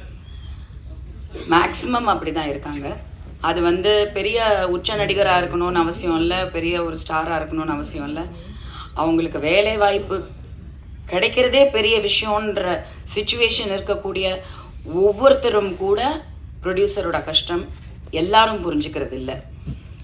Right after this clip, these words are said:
So, ஃபர்ஸ்ட் வந்து நான் ப்ரொடியூசரா தான் இங்க பேசுறேன், பேசணும். ஏன்னா வந்து, இன்னைக்கு actually நான் வந்து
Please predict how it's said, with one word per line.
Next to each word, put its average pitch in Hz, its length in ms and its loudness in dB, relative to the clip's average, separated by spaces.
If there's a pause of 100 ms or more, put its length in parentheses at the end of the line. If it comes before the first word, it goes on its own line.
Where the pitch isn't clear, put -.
(840)
So, 196 340 -4
ஃபர்ஸ்ட் 208 280 4
வந்து 220 340 0
நான் 160 480 0
ப்ரொடியூசரா 208 500 2
தான் 196 120 2
இங்க 180 140 -2
பேசுறேன், 165 680 0
பேசணும். 170 480 0
ஏன்னா 202 260 4
வந்து, 220 540 -4 (300)
இன்னைக்கு 175 320 -4
actually 175 760 -2 (340)
நான் 180 300 6
வந்து 208 260 2